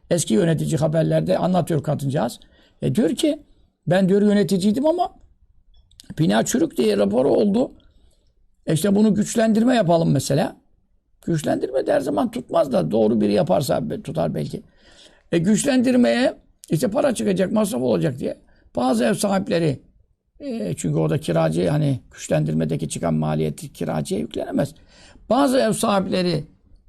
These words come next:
e, kabul etti, bazı ev sahipleri itiraz etti. "Binamız sağlam." dedi, bilmem ne, bilmem ne. E, rapor var burada sende, ne sağlam diyorsun? Ondan sonra ben de dedi,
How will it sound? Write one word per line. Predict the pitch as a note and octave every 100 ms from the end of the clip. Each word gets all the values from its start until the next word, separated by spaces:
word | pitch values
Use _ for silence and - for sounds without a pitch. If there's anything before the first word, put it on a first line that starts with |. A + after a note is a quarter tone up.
| _
e, | C4+
kabul | D#3 A3 B3 B3+
etti, | - - A#3
bazı | C4+ C4+
ev | -
sahipleri | F3 G3+ F#3+ C4
itiraz | C#4+ - - C#4+
etti. | G3 B2+ F3+
"Binamız | B2 A2 G2+ -
sağlam." | - G2+ G2 F2
dedi, | F2+ F#2+
bilmem | F#2+ - -
ne, | C#2
bilmem | - - -
ne. |
E, | C3
rapor | D3 G3+ C#4
var | E4 D#4+
burada | D#4 C#4+
sende, | G#3+ A#3+ G#3+ A#3
ne | -
sağlam | - A4+ C4+ -
diyorsun? | - - _ _ _ _ _ _ _ _ _ _ _ _
Ondan | - A#3 G#3+ D#3+
sonra | C#3+ A3+ E4+ G#4 _ _ _ _ _ _ _ _ _ _ _
ben | D#3 F3+
de | G3+ G3
dedi, | F#3+ G3 F3+ -